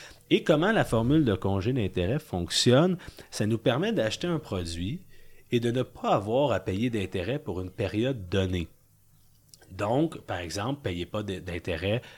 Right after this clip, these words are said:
euh, pour les deux premières années. Et là, ben, on se retrouve le, le même prix, le, le, le sofa à deux mille dollars. Donc, on prend des paiements par mois. Et pendant les deux premières années,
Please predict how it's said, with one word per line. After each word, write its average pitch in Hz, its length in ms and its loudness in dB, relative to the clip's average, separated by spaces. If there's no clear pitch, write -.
euh, 85 180 -2
pour 85 200 -8
les 85 100 -4
deux 101 200 -2
premières 92 480 0
années. 80 280 -2
Et 90 120 -6
là, 107 220 6
ben, 113 140 4
on 104 60 0
se - 100 -6
retrouve 123 280 2
le, 98 160 0
le 98 100 0
même 104 220 -2
prix, 110 300 0
le, 110 120 4
le, 98 100 4
le 90 100 4
sofa 101 400 4
à 107 60 6
deux 95 140 4
mille 95 180 2
dollars. 90 380 4
Donc, 101 180 -2
on 87 120 -2
prend 117 240 -6
des 95 140 -4
paiements 101 440 -6
par 85 180 -4
mois. 92 380 -2
Et 190 100 6
pendant 123 320 2
les 107 160 0
deux 110 220 2
premières 92 540 -2
années, 87 420 -2